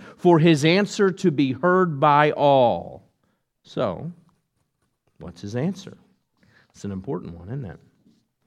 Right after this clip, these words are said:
Well, as is often the case, Jesus' answer is not a one-word <laughs> answer.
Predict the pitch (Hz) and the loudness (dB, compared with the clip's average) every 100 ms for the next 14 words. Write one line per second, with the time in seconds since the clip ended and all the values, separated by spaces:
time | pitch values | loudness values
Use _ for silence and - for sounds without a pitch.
0 | _ _ _ _ _ _ _ - 52 90 | _ _ _ _ _ _ _ -18 -16 -14
1 | 87 82 87 104 117 117 98 90 90 95 | -16 -14 -10 -6 -4 -4 -8 -10 -10 -10
2 | 110 123 113 107 123 123 120 107 104 104 | -8 -8 -8 -8 -6 -6 -6 -6 -6 -2
3 | 143 147 127 110 - - 143 190 190 175 | 4 6 4 2 -4 -2 8 10 10 8
4 | 180 175 180 165 165 143 165 156 - 160 | 8 8 8 8 6 4 2 2 0 0
5 | 123 90 | 0 -2